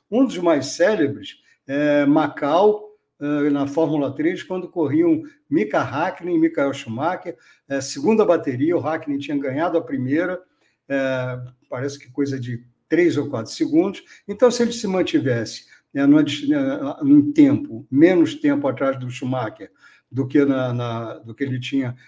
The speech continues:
imposto na primeira corrida, porque ele era a soma de tempos, ele seria o vencedor e não havia nada que o Schumacher pudesse fazer.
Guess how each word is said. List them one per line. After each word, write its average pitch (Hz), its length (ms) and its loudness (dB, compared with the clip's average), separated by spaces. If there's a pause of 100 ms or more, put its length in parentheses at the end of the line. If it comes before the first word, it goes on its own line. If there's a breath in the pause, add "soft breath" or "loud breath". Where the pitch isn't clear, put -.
(200 soft breath)
imposto 127 540 -2
na 123 100 -4
primeira 123 400 -2
corrida, 147 400 0
porque 151 140 -6
ele 135 120 0
era 135 120 2
a 127 40 0
soma 123 300 -8
de 117 120 -12
tempos, 180 360 -4 (300 loud breath)
ele 226 180 6
seria 226 300 0
o 214 40 -2
vencedor 202 480 0
e 208 60 2
não 190 180 -2
havia 180 280 0
nada 156 300 2
que 160 100 -10
o 156 40 -4
Schumacher 151 460 0
pudesse 143 420 -4
fazer. 127 440 -6